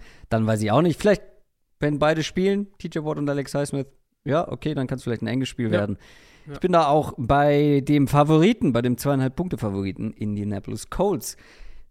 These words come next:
Speaker 1: Die New England Patriots spielen gegen die Kansas City Chiefs. Die stehen acht und fünf, die Patriots drei und zehn. Ich hab noch letzte Woche gesagt, es wäre ungefähr das Dümmste, was die Patriots machen könnten, dieses Spiel zu gewinnen.
Speaker 2: <laughs>
Speaker 1: Gegen die Steelers. Das haben sie gewonnen.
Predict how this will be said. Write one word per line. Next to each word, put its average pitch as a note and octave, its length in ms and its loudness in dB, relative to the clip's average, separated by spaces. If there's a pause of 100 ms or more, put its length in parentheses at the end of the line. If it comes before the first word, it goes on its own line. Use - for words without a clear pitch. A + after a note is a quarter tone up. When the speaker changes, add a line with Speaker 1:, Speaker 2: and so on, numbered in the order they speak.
Speaker 1:
Die G3 480 2
New E3+ 240 2
England G#3 240 0
Patriots A3 480 0
spielen G#3 400 -4
gegen F3+ 320 -2
die E3 120 -6
Kansas E3 300 -2
City E3 240 -10
Chiefs. - 460 -4
Die F3+ 140 -10
stehen D#3 380 -4
acht - 280 -8
und A#2 140 -4
fünf, G3 320 -4
die B2 80 -12
Patriots A2+ 420 -6
drei A2 260 -2
und A2+ 180 -4
zehn. F#3+ 320 2
Ich - 120 -4
hab - 160 -8 (200)
noch A#2 280 -6
letzte B2 360 -4
Woche A#2+ 200 -4
gesagt, A#2+ 360 -2
es A2+ 120 -8
wäre A#2 260 -2
ungefähr A#2 340 -4
das - 260 -8
Dümmste, F#3 460 0
was B2 120 -2
die C3 80 -8
Patriots A#2+ 400 -4
machen B2 240 -4
könnten, B2+ 300 -4
dieses A2 220 -4
Spiel - 260 -6
zu A#2 120 -8
gewinnen. G#2+ 360 -4 (300)
Speaker 2:
<laughs> - 1080 -20
Speaker 1:
Gegen A#2 180 -6
die A2+ 80 -6
Steelers. D3+ 440 -8 (360)
Das - 160 -20
haben B2 160 -4
sie A#2+ 60 0
gewonnen. C3 460 4